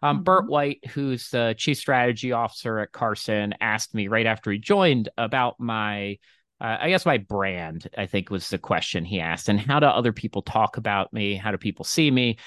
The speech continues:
Speaker 1: And I think what I told him was, I think a lot of people view me as, like, the retirement guy, and I hold up these little funny signs and, and do videos. And that's a lot of my brand. And what we kind of dived into in that conversation was that was a hundred percent me.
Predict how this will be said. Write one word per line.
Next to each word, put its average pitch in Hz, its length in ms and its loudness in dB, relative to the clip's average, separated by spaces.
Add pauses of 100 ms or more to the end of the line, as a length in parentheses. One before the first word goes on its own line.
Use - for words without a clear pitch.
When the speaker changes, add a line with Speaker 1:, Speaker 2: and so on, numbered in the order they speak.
(240)
Speaker 1:
And 160 120 0
I 185 60 0
think 359 160 -8
what 269 120 2
I 156 80 4
told 127 280 0
him 120 140 2
was, 110 320 0
I 120 80 -6
think 254 200 -4
a 233 40 0
lot 135 300 2
of 143 80 -2
people 127 340 -4
view 113 260 -4
me 107 260 -4
as, 98 140 -8
like, 98 220 -4
the 104 80 -8
retirement 110 580 2
guy, 104 320 2
and 98 140 -4
I 92 60 -6
hold 104 180 -4
up 101 100 -4
these 104 220 -4
little 101 160 -2
funny 98 300 -4
signs 92 600 -4
and, 95 160 -2
and 98 140 -6
do 95 160 -2
videos. 87 640 -2
And 90 160 0 (280)
that's 170 200 2
a 170 40 4
lot 120 280 4
of 104 40 -4
my 98 120 2
brand. 90 560 -4 (120)
And 113 440 2
what - 280 -2
we 175 120 0
kind 285 260 0
of 117 180 0 (280)
dived 131 360 2
into 117 320 -4
in 104 80 -2
that 95 160 -6
conversation 135 680 -2
was 104 180 -4 (340)
that 220 160 4
was 147 140 4
a 113 80 4
hundred 156 300 2
percent 117 420 -8
me. 98 300 -4